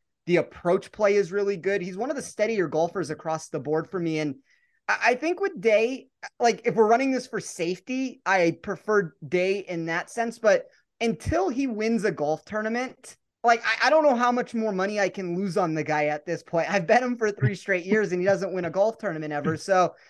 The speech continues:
I just have to make him beat me at some point. And, uh, I mean, it doesn't mean that I'm not going to secretly go bet this after the show and go running into some back alley trying to make the wager here. But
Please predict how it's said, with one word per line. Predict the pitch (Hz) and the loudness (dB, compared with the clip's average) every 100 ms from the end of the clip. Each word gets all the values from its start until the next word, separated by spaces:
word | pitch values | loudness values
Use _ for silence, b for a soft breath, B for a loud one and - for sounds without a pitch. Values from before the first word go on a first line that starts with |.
| b - | b -2
I | 208 226 | 2 2
just | 269 | 2
have | 247 233 | 2 0
to | 220 | 0
make | 190 185 180 | -2 -2 -4
him | 160 | -6
beat | 165 185 | -6 -8
me | 190 160 | -4 -2
at | 139 - | -4 -6
some | 165 151 | -6 -6
point. | 147 165 170 165 | -4 -4 -2 -4
And, | 170 165 151 131 _ _ _ - | -2 0 -2 -6 _ _ _ -2
uh, | 175 170 - | 2 2 2
I | |
mean, | 202 208 | 2 4
it | 185 | 4
doesn't | 214 185 214 202 | 4 4 0 0
mean | 180 190 214 | -2 0 0
that | 202 | 0
I'm | 185 175 | 0 0
not | 180 180 - | -2 -2 -2
going | 185 180 180 | -2 -2 -4
to | 196 175 | -4 -6
secretly | - 185 - 190 180 170 | -6 -8 -2 -2 2 0
go | 160 170 | 4 2
bet | 143 165 165 | 2 0 0
this | 165 175 | -6 -2
after | 165 160 175 | -2 -2 -4
the | 156 | -4
show | 147 - 160 175 | -6 0 2 4
and | 170 165 | 2 2
go | 165 | 0
running | 156 160 165 160 | 2 0 -2 -6
into | 160 160 160 | -6 -6 -8
some | 151 156 | -4 -2
back | 160 160 156 | 2 0 2
alley | 151 160 160 | 0 2 -2
trying | - 156 160 | -2 -2 -2
to | 165 | -4
make | 160 156 | -6 -4
the | 170 | -2
wager | 156 180 208 208 | 2 0 2 -2
here. | 170 165 | 0 -2
But | 151 190 175 | 0 2 0